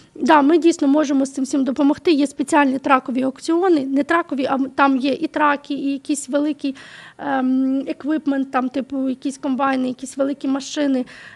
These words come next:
лодки, все що угодно. Тобто і на цих аукціонах купляються ці траки. Або, скажімо, якщо ви компанія, ви чу-, ви, ну, розумієте, що ви не витягнете, і у вас є якийсь еквіпмент на продажу, ви також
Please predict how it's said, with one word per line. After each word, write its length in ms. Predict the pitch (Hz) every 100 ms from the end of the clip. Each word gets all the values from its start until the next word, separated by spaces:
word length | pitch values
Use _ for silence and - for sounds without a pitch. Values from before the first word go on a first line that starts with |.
| -
лодки, 500 | 269 302 277 262 -
все 220 | 262 339
що 220 | 330 330 302
угодно. 380 | 262 240 220 247
Тобто 240 | 254 -
і 140 | - 294
на 140 | 285
цих 300 | 285 302 277
аукціонах 600 | 240 240 - 320 381 359
купляються 480 | 254 277 269 254 247
ці 120 | -
траки. 340 | 254 240 - -
Або, 640 | 285 226 302 349 415 403 - _
скажімо, 500 | - - 262 269 240
якщо 300 | 240 240 320
ви 100 | 302
компанія, 600 | 285 269 254 285 269 247
ви 120 | 233 247
чу-, 260 | - 277 - 185 - - - 302
ви, 220 | 269 294 - - - - -
ну, 400 | 277 285 302 233 -
розумієте, 480 | - 302 302 349 311
що 180 | - 277
ви 120 | 294
не 160 | 302 339
витягнете, 680 | 269 254 262 240 247 - 285 _ _ -
і 80 | 277
у 20 |
вас 240 | 269 277
є 80 | 285
якийсь 280 | 269 269 -
еквіпмент 460 | - 294 294 262 262
на 80 |
продажу, 680 | 254 269 240 330 359 277 240 - - -
ви 120 | 277
також 640 | 302 294 - 311 240 -